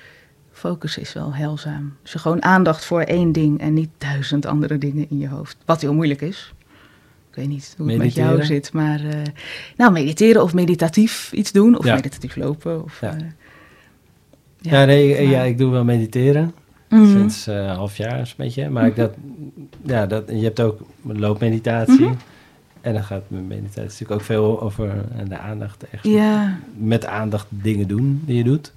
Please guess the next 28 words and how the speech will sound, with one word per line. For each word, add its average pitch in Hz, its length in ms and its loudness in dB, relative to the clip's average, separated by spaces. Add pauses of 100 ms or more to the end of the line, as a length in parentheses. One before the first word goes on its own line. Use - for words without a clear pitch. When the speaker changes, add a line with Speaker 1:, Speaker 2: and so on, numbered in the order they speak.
(100)
Speaker 1:
Ja. 202 400 2 (500)
Speaker 2:
En 104 120 -4
dat 101 120 -2
dat, 101 260 -4
eh, 101 240 -2
in 92 60 -4 (400)
het 101 160 -4
dagelijks 101 220 -4
leven 104 220 -4
Speaker 1:
Goed, 95 120 -6
Speaker 2:
best 98 180 0
Speaker 1:
ja. 101 60 0
Speaker 2:
wel 95 160 -2 (100)
lastig 95 320 -12
is. 127 240 -6
Dat - 180 -12
er 95 120 -14
gewoon 180 160 -4
Speaker 1:
Ja. 101 80 0
Speaker 2:
honderd 92 220 0
dingen 92 240 -4
en 92 100 -12
duizend 95 320 -10
dingen 90 220 -10
door 95 140 -10
elkaar 101 280 -10
spelen. 113 460 -10 (160)
Speaker 1:
Ja. 190 100 -10